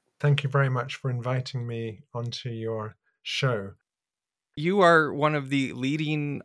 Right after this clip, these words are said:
Speaker 2: autism researchers in the world and have an impressive history of publication <laughs> and,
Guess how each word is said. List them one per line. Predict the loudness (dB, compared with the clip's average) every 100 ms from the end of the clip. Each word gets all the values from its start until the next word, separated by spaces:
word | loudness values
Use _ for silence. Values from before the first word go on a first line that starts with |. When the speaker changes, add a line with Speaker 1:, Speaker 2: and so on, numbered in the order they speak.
| -8
Speaker 2:
autism | 0 0 2 0 0 0 0
researchers | 0 -2 -2 -4 -2 -4 -2 -4 -8 -12 _ _
in | -2 0 0
the | 0
world | 2 2 0 0
and | -2
have | -2 -2
an | -4
impressive | -4 -6 -4 -4 -2 -4 -6 -12 -20 -20 _ _ _ -6
history | -4 -2 -2 -2 -2
of | -2
publication | 0 0 -2 -8 2 4 4 2 0 -4
<laughs> | -6
and, | -6